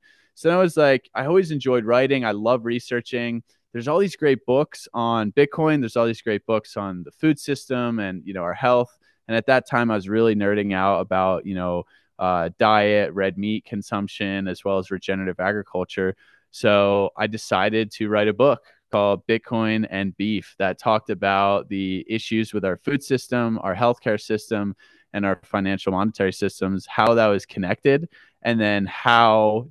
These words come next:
decentralization, how Bitcoin, how getting back to a hyper-local approach to things and community can, you know, help improve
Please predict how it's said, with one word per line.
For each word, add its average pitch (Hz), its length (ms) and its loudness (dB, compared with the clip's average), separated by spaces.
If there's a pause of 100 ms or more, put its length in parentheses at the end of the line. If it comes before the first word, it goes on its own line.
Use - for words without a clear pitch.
decentralization, 107 1200 -2
how 104 200 -2
Bitcoin, 101 680 -2 (240)
how 104 140 -2
getting 110 260 0
back 98 280 0
to 104 160 -2
a - 20 0
hyper-local 98 1000 -2
approach 101 480 -2
to - 80 -14
things 95 380 -6
and 95 120 -10
community 104 560 -2 (300)
can, 101 640 -4 (320)
you 101 80 -10
know, 90 300 -4 (460)
help 117 320 -4
improve 110 800 0